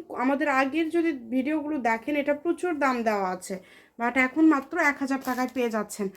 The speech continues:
দেখেন, যেটাই নেবেন এই ভিডিও থেকে মাত্র এক হাজার টাকায় পেয়ে যাচ্ছেন। এত সুন্দর সুন্দর থ্রি পিস, এই যে এই ডিজাইনগুলো কিন্তু আমাদের নতুন আসছে, এই কালারগুলো আমাদের স্টক আউট হয়ে গিয়েছিল, দুই দিন থেকে কিন্তু আমাদের একদমই স্টকে কালেকশন ছিল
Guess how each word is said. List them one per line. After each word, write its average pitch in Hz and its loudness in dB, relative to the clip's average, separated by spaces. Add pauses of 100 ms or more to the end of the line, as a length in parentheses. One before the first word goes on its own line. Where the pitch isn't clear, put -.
(280)
দেখেন, 220 2
যেটাই 294 4
নেবেন 277 4
এই 262 2
ভিডিও 277 -4
থেকে 294 -6
মাত্র 311 -2
এক 277 2
হাজার 294 -4
টাকায় 294 -2 (320)
পেয়ে 277 8
যাচ্ছেন। 277 2
এত 294 -2
সুন্দর 349 4
সুন্দর 311 2
থ্রি 294 -4
পিস, 269 -6
এই 269 0
যে 262 -6
এই 311 2
ডিজাইনগুলো 294 2
কিন্তু 320 4
আমাদের 262 0
নতুন 262 0
আসছে, 262 -4 (260)
এই 247 4
কালারগুলো 294 4
আমাদের 294 0
স্টক 285 -4
আউট 269 2
হয়ে 269 4
গিয়েছিল, 254 0
দুই 262 0
দিন 294 0
থেকে 285 -6
কিন্তু 285 -4
আমাদের 254 0
একদমই 262 0
স্টকে 262 -6
কালেকশন 254 -4
ছিল 254 -6